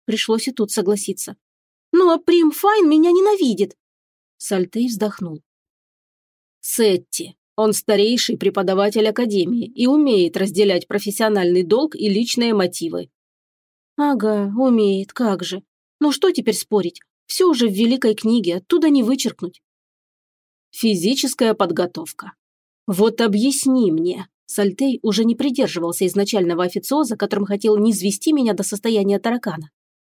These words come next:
Как можно было завалить физическую подготовку? Как-как? Да легко.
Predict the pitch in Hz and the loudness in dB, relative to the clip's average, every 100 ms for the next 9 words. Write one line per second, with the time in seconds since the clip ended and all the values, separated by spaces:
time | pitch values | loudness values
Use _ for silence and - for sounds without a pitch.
0 | _ _ _ - 240 180 175 208 208 165 | _ _ _ 0 2 2 0 0 2 2
1 | 185 170 190 190 190 196 196 277 302 - | 0 2 2 2 2 2 2 0 -2 -2
2 | 220 156 214 320 196 - 190 175 208 185 | 0 0 -2 -2 -4 0 2 2 0 -2
3 | 190 269 226 190 - 175 - _ _ _ | -2 0 0 0 -6 -12 -12 _ _ _
4 | _ _ _ _ _ _ 302 277 _ - | _ _ _ _ _ _ -6 -6 _ -4
5 | 190 175 _ - 320 392 - - 220 170 | -4 -4 _ -2 2 2 2 -2 0 0